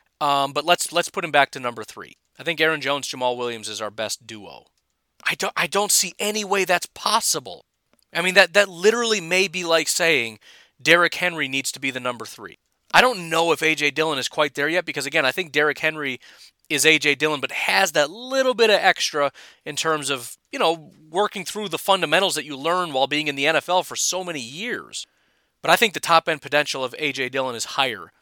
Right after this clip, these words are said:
than Derrick Henry, especially when you factor in how unbelievably good this offensive line is, how unbelievably good our quarterback is, how unbelievably good our, our coach is, our wide receivers are, our, our tight ends are. What do you do? What do you do to stop this?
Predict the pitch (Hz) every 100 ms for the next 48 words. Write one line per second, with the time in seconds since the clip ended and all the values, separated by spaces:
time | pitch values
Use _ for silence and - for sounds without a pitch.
0 | _ 123 120 117 - 120 117 127 - 160
1 | 170 151 127 - 139 - 135 127 - -
2 | - 147 - 165 151 160 143 139 135 135
3 | 123 135 127 131 123 117 123 127 117 143
4 | 151 165 160 147 143 135 127 139 127 -
5 | 143 131 127 123 - 123 127 127 160 156
6 | 156 139 135 127 143 131 - - 127 131
7 | 139 120 117 _ - - 165 165 123 147
8 | 151 147 - _ - 113 113 135 147 120
9 | 156 143 139 139 139 - 117 - 135 120
10 | - - 160 143 143 170 156 - 147 156
11 | 170 170 _ _ _ _ - 175 220 196
12 | 226 196 _ _ - 143 214 220 190 220
13 | 190 - 196 202 - 101